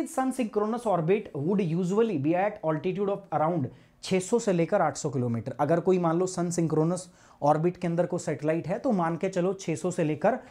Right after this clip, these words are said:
आठ सौ किलोमीटर के बीच में वो सैटेलाइट आपकी मिलने वाली है, वो सैटेलाइट इस रेंज के अंदर में आपकी होने वाली है। यहाँ तक किसी को भी कोई दिक्कत है, कोई प्रॉब्लम है, कोई समस्या है तो आप पूछ सकते हो।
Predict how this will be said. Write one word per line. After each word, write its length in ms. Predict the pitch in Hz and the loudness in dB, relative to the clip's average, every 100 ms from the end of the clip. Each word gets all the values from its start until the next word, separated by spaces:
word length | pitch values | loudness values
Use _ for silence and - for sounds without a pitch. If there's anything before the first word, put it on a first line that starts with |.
| - - - | -20 -10 0
आठ 260 | 165 196 - | 2 2 -2
सौ 160 | 294 | -2
किलोमीटर 420 | 247 190 165 165 | 0 2 0 -2
के 120 | 180 175 | -2 0
बीच 260 | 143 - | -2 -4
में 60 | 160 | -4
वो 100 | 170 | -2
सैटेलाइट 460 | 160 135 135 131 | -4 -4 -2 0
आपकी 520 | 127 123 208 247 - _ | -2 0 -2 -2 -4 _
मिलने 300 | 147 170 170 | 0 4 4
वाली 240 | 135 127 147 | 2 0 0
है, 280 | 190 - - - | -2 -2 -10 -4
वो 80 | 165 | -2
सैटेलाइट 420 | 175 151 151 185 | 2 2 2 2
इस 160 | 185 147 170 | 0 -4 -2
रेंज 240 | 139 135 | -2 -2
के 80 | 156 | -2
अंदर 220 | 135 131 | 0 0
में 120 | 139 | 0
आपकी 260 | 139 120 190 | -2 -4 -4
होने 380 | 135 123 226 - - - | -2 0 -2 -4 -14 -2
वाली 260 | 123 113 110 | -2 0 -2
है। 100 | 113 | 0
यहाँ 280 | 156 170 - | 2 2 0
तक 120 | 202 | -2
किसी 240 | 214 - | -2 0
को 100 | 220 | 0
भी 100 | 220 | 0
कोई 120 | 214 | 2
दिक्कत 360 | 180 180 208 190 | 2 2 0 0
है, 180 | 196 202 - - - | -2 -4 -10 -20 -2
कोई 120 | 180 | 2
प्रॉब्लम 400 | 180 160 180 190 | 4 4 4 2
है, 80 | 196 | 0
कोई 120 | 202 | -2
समस्या 420 | 185 151 143 185 | 0 -2 0 0
है 60 | 180 | 2
तो 80 | 180 | 0
आप 120 | 170 | 0
पूछ 160 | 160 | -4
सकते 280 | - 156 - | -4 -6 -2
हो। 140 | 226 | -4